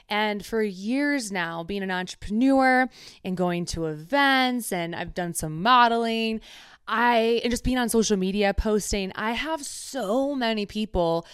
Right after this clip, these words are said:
that ask me all the time, "Sarah, where'd you get that sweater? Where'd you get those pants? Where'd you get that?" And A, I usually forget where I got it,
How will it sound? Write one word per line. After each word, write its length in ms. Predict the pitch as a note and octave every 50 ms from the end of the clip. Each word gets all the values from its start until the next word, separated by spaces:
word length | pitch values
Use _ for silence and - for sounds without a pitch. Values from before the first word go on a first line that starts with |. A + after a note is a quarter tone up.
| - - - - - -
that 540 | F3+ F3 G#3 G3+ G3 F#3+ F#3 F#3 F#3+ - -
ask 380 | - G#3+ C4+ F#4 - - - -
me 400 | G#3+ G3+ F#3 F3 E3+ F3 G3 G#3 - _ _ _ _ F3+
all 200 | F3+ F#3 - -
the 100 | F4+ F4+
time, 420 | - - A3 F3 E3 E3 E3 - - -
"Sarah, 440 | - - - - G4 G4+ G4 F#4+ F4+
where'd 320 | E4+ E4 F4 F4+ F4+ F4 -
you 120 | F#4+ F4
get 180 | - F4+ - -
that 260 | F#4+ F#4 F#4 - -
sweater? 440 | - - G4 F#4+ F#4 F4 D#4+ D4 C4+
Where'd 220 | C#4+ D#4 D#4 -
you 100 | E4 E4
get 220 | E4 E4+ E4+ E4+
those 220 | - F4 F4 F4 E4+
pants? 480 | F4 - - F#4 F4+ D#4+ E4 - -
Where'd 220 | - D#4+ E4+ E4+ E4+
you 100 | F4+ E4+
get 220 | F4 F4 F4+ F4
that?" 320 | - G4 F#4 D#4+ B3 G#3+ - - - - - - - - _
And 460 | - C4+ C#4+ C#4 C#4 C#4 C#4+ C#4 - - - _ _ _ _ _ _ _ _ _ _ -
A, 320 | C#4 E4+ F4+ - C4 C#4
I 120 | - - B3
usually 720 | B3 B3 C4 D4+ F4 F#4 F#4+ C#4+ B3 A#3 A3+ A3+ B3 D#4 -
forget 500 | - - - A#3+ G#3 - - E3+ A3 -
where 140 | - E4 E4+
I 100 | F#4 F#4
got 300 | C4+ A#3 F#3 F3 E3+ E3
it, 240 | F#3 A#3 C#4+ D4+